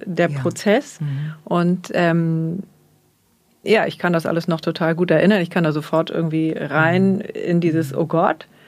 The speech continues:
Speaker 2: Ja.
Speaker 1: ich verhungere.“
Speaker 2: Ja.
Speaker 1: Äh, und es ist nichts mehr da. Und,
Speaker 2: Ja.
Speaker 1: ähm, ich komm natürlich aus genau der Generation, ähm, nur ganz kurz gestillt,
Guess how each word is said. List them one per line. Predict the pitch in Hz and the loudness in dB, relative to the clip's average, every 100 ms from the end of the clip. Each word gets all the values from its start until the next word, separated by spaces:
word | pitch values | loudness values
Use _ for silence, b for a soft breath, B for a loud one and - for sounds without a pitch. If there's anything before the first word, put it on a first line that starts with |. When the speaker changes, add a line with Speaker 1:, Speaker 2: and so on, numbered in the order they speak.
| B | B
Speaker 2:
Ja. | 139 180 | -2 0
Speaker 1:
ich | - | 0
verhungere.“ | 175 180 196 233 - b b - | 0 0 0 -2 -6 b b -12
Speaker 2:
Ja. | 165 160 | -6 2
Speaker 1:
Äh, | 175 160 160 | 4 4 2
und | |
es | 160 | -2
ist | 175 180 | -2 -2
nichts | 175 | 0
mehr | 165 156 | -2 0
da. | 165 196 262 311 240 | 2 2 0 -6 -6
Und, | 180 165 | -2 0
Speaker 2:
Ja. | 139 131 131 | -2 -4 -2
Speaker 1:
ähm, | 170 165 160 160 156 - | 0 0 0 -2 -4 -8
ich | 180 | -2
komm | 220 | 2
natürlich | 165 156 156 - | 2 2 -2 -2
aus | 156 | -2
genau | 160 156 156 | 0 0 2
der | 160 151 | 2 0
Generation, | 151 151 151 - 160 156 151 147 - | 0 0 -2 -2 0 2 0 -2 -4
ähm, | 143 143 139 139 135 b b b b b _ _ | -4 -4 -6 -8 -10 b b b b b _ _
nur | - 190 185 | 0 2 4
ganz | 180 175 | 0 -2
kurz | - 220 220 | 0 0 2
gestillt, | 220 208 - 214 208 202 202 | 0 0 0 2 4 4 0